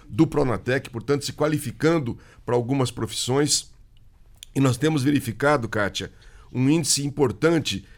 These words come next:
de recuperação dessas pessoas, de reinserção familiar e de reinserção na sociedade. Mas aí, ainda na questão dos abrigos, falta muito. Os centros pop já estão bem espalhados pelo país, mas os abrigos nós estamos trabalhando forte,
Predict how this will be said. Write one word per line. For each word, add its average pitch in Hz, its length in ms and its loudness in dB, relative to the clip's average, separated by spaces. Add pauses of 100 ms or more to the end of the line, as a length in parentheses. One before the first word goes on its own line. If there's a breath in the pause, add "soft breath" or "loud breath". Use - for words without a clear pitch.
de 110 140 -4
recuperação 147 1000 2 (240 soft breath)
dessas 131 360 0
pessoas, 135 500 -2
de 113 100 0
reinserção 139 540 2
familiar 127 600 0 (260 loud breath)
e - 60 -12
de 107 140 -2
reinserção 135 640 2 (240 soft breath)
na 135 140 2
sociedade. 98 580 -2
Mas 151 240 2
aí, 147 380 2 (320 loud breath)
ainda 156 300 2
na 160 100 0
questão 143 300 -2
dos 123 180 -2
abrigos, 123 420 0
falta 143 340 0
muito. 104 240 -4
Os 101 100 -6
centros 156 340 -2
pop - 380 0 (300 loud breath)
já 127 120 -2
estão 147 200 -2
bem 139 160 0
espalhados 143 400 0
pelo 139 200 -4
país, 104 420 -4 (200 soft breath)
mas 131 320 0
os 135 200 -4
abrigos 127 380 0
nós 131 160 -2
estamos 135 220 -6
trabalhando 127 440 -2
forte, 123 600 0